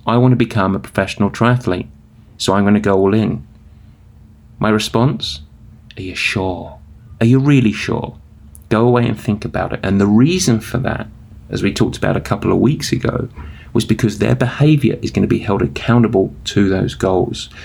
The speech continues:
But I'm also in that accountability and feedback loop. My role is not just to hold them accountable, but it's to inspire them to go further than they ever imagined they could possibly do. For you as a manager,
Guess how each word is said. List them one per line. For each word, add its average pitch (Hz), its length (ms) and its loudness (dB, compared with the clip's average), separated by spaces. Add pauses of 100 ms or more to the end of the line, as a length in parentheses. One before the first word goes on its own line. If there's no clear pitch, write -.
(140)
But 113 120 2
I'm 120 240 2
also 127 480 2
in 104 160 -2
that 95 160 -2
accountability 98 720 -4
and 95 140 -4
feedback - 460 -4
loop. 95 340 -2 (340)
My 104 180 2
role 110 680 2 (300)
is 113 160 -4
not 143 300 2
just - 220 -2
to - 80 -8
hold 104 240 0
them 95 140 0
accountable, - 640 0 (420)
but 123 100 2
it's - 120 -2
to - 140 0
inspire 123 500 2
them 98 120 0
to - 100 -8
go 101 100 -2
further 117 360 0
than 107 140 4
they 101 260 0
ever 117 280 2
imagined 101 520 -2 (220)
they 104 100 -2
could - 200 -6
possibly - 440 -4
do. 87 260 -4 (1160)
For - 100 -2
you 135 220 4
as 156 100 2
a 131 60 2
manager, 139 720 2